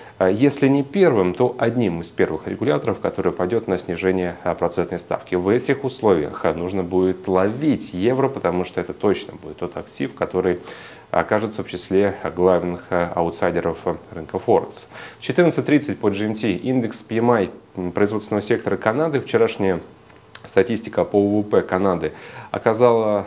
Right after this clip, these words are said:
э, смешанное влияние на рынок, но в целом ничего хорошего там не было. Нулевой показатель роста в декабре — это, конечно же, гораздо ниже, чем прогнозировали эксперты.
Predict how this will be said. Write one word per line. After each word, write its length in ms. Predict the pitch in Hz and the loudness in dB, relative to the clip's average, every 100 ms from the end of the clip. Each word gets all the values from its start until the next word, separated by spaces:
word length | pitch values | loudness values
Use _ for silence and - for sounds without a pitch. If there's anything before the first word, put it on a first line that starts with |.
| - | -4
э, 160 | 101 - | -6 -6
смешанное 500 | - 131 127 - 87 | -4 0 0 -2 -6
влияние 320 | 80 95 92 | 2 2 2
на 140 | 95 127 | -2 0
рынок, 280 | 180 123 - | 0 -2 0
но 140 | 117 | 0
в 80 | - | 0
целом 520 | - 160 135 107 98 | 2 4 4 2 0
ничего 280 | 104 - 107 | 0 -2 -2
хорошего 420 | 104 110 98 82 78 | 2 2 2 -4 -6
там 240 | 87 85 98 | -4 -4 -4
не 100 | 135 | -2
было. 220 | 113 87 | 0 2
Нулевой 420 | 92 107 113 101 | 2 4 4 2
показатель 600 | - - 107 90 87 92 | 2 0 2 2 0 -2
роста 540 | 101 160 160 - 110 98 | 2 2 2 2 2 4
в 220 | 98 95 - | 0 -2 -2
декабре — 500 | 87 95 95 95 95 | -6 -2 -2 2 0
это, 140 | 123 | 0
конечно 380 | - 95 101 98 | -2 0 0 -2
же, 160 | 90 92 | 0 0
гораздо 400 | 87 90 90 90 | 2 0 0 -2
ниже, 260 | 90 87 | -4 -6
чем 160 | 80 82 | -8 -12
прогнозировали 640 | - 92 90 92 90 87 90 | -6 -4 -2 0 0 0 -4
эксперты. 540 | - - 92 - | -4 4 4 4